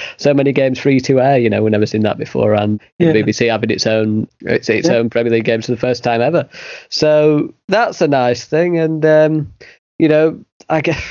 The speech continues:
Speaker 1: uh, may-, maybe, I suppose it changes the way we look at football entirely, I suppose, now with, uh,
Speaker 2: Yeah.
Speaker 1: you know, i-, if, I, I, I very mu-, I, I very much doubt it, because I think when the period all comes to an end, I think it'll st-, the, the majority of games, all, all of the games will still be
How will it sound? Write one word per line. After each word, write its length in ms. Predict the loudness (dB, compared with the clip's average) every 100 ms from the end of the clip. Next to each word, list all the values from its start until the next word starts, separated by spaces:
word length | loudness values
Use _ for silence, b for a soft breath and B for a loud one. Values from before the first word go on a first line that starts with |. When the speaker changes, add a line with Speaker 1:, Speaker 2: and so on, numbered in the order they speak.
| B -6
Speaker 1:
uh, 100 | -2
may-, 200 | 0 0
maybe, 540 | 2 2 2 0 0
I 40 |
suppose 340 | -2 -2 0 0
it 120 | 0
changes 320 | 0 0 0
the 100 | 0
way 140 | 2 2
we 100 | 2
look 180 | 0 -2
at 60 |
football 280 | -4 -2 0
entirely, 520 | 0 0 0 0 0
I 40 | -4
suppose, 400 | -6 -6 -4 -4
now 200 | -4 -2
with, 260 | -2 -2
uh, 240 | 0 0 -2 B B B B
Speaker 2:
Yeah. 140 | 0
Speaker 1:
you 80 | 2
know, 220 | 2 0 0
i-, 40 | 0
if, 320 | 0 -2 -4 -10
I, 200 | -4 -2 0
I, 240 | -2 0
I 20 |
very 220 | 0 0 0
mu-, 160 | -2
I, 440 | 0 0 0 -2 -6
I 40 |
very 380 | -6 -4 -2 0
much 160 | -2 -2
doubt 260 | -2 -2
it, 60 | -6
because 180 | -6 -4
I 60 |
think 140 | -2 0
when 160 | -2
the 120 | -2 -6 _ -6
period 280 | -2 0 2
all 120 | 0
comes 280 | 0 -4 -2
to 100 | 0
an 80 | 0
end, 220 | 0 0
I 40 | -2
think 280 | -4 -6 -4
it'll 180 | -2 0
st-, 220 | -2 -2
the, 60 |
the 180 | -2 -2
majority 480 | -2 -2 -2 -2 -2
of 100 | -2
games, 280 | 0 0 0
all, 140 | -2 -4
all 340 | -4 -2 0 0
of 80 |
the 60 | -2
games 220 | -2 -2
will 120 | -2
still 240 | 0 0 0
be 340 | 2 0 0